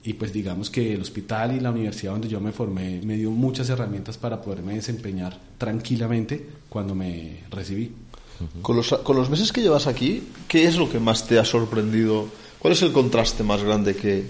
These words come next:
Speaker 3: que percibes entre, entre España y, y Colombia desde el punto de vista
Speaker 1: Pero,
Speaker 3: sanitario?
Speaker 1: ¿en el trabajo o en la formación como residentes o en qué?
Speaker 3: En, en las dos cosas que estás comentando, Luis, en las dos.
Speaker 1: Eh, creo que hay una más tranquilidad, hay un mayor...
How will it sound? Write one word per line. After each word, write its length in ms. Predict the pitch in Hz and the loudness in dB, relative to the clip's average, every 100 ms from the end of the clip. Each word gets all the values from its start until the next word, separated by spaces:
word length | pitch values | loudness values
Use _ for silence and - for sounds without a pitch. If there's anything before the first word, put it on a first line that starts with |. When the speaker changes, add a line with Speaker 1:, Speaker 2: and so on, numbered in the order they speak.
| - - - - - - | -12 -20 -20 -20 -18 -4
Speaker 3:
que 120 | 117 | -4
percibes 720 | - - 117 - 117 110 - | 2 2 2 4 4 4 4
entre, 600 | 113 107 110 110 104 - 113 | 0 2 4 2 0 -4 -4
entre 200 | 113 113 | -4 -4
España 440 | - 117 117 113 | 2 2 4 4
y, 260 | 110 104 - | 2 2 -2
y 80 | - | -2
Colombia 540 | 107 107 101 98 95 92 - - | 4 4 4 2 2 0 -6 -8
desde 120 | 131 120 | 0 2
el 40 | |
punto 140 | 110 113 | 4 4
de 20 | |
vista 160 | 107 | 4
Speaker 1:
Pero, 60 | 104 110 | 2 4
Speaker 3:
sanitario? 420 | 101 92 95 120 | 4 4 4 2
Speaker 1:
¿en 40 | |
el 120 | 113 | 2
trabajo 540 | 110 113 117 135 131 190 214 | 0 0 2 2 2 4 4
o 220 | 165 135 | 4 4
en 80 | 127 | 4
la 100 | 120 | 2
formación 420 | 123 113 113 117 | 2 0 0 -2
como 220 | 110 131 135 | 0 0 2
residentes 800 | 131 123 104 120 123 123 113 107 | 0 0 0 2 2 2 -2 -4
o 80 | |
en 80 | 101 | -4
qué? 120 | 98 87 135 - | -4 -2 0 2
Speaker 3:
En, 200 | 135 98 | 2 4
en 80 | 143 | 4
las 120 | 156 | 6
dos 120 | 190 | 4
cosas 340 | 196 117 113 - | 2 4 4 2
que 80 | 120 | -2
estás 200 | - 117 | -2 0
comentando, 800 | 117 110 110 110 107 107 - - | 2 4 4 4 4 2 -2 0
Luis, 260 | 123 120 | 0 0
en 80 | 113 | 2
las 120 | 120 | 2
dos. 120 | 151 175 | 4 4
Speaker 1:
Eh, 280 | 175 170 - - | 2 0 -6 0
creo 240 | 190 226 | 2 4
que 140 | 247 214 | 4 2
hay 160 | 185 | 4
una 200 | 202 214 | 4 2
más 520 | 220 214 202 202 202 - | 2 0 0 2 0 0
tranquilidad, 800 | 214 202 208 175 131 127 156 - | -2 -2 -2 0 2 2 0 -2
hay 120 | 160 | 0
un 260 | 180 190 190 | 2 2 0
mayor... 380 | 190 185 190 | 0 0 0